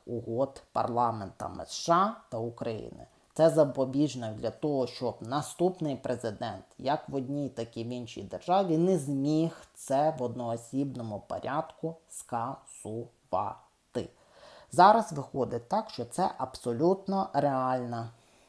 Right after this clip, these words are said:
історія. Тому, я вважаю, тут є недопрацювання з нашої сторони в контексті цієї угоди.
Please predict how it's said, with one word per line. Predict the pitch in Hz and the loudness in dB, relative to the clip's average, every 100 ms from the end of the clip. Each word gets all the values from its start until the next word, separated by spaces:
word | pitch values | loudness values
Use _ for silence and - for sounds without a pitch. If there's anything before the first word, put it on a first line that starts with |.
| _ _ _ | _ _ _
історія. | 143 - - 127 - - - - - - - - _ | -8 -6 -4 -4 -6 -12 -14 -20 -20 -20 -20 -20 _
Тому, | - 165 185 233 247 - | 2 4 6 4 2 0
я | 151 214 | 4 8
вважаю, | 196 139 123 104 | 6 6 4 4
тут | - 147 - 147 | 0 -2 -2 -2
є | 135 123 98 | 2 2 0
недопрацювання | 139 147 160 180 175 - 127 127 127 123 123 135 196 285 _ _ _ _ - - | -2 2 4 4 2 2 0 0 -4 -2 -2 -2 -4 -6 _ _ _ _ -20 -8
з | 135 135 | -4 2
нашої | 135 120 110 | 2 0 -6
сторони | - 117 120 156 220 | -6 -4 -2 -2 -4
в | - | -4
контексті | 110 101 127 139 - 131 - - | -6 -2 -2 -2 -8 -8 -8 -12
цієї | 113 113 113 | -6 -4 -2
угоди. | 107 - 80 76 - | -4 -4 -8 -10 -12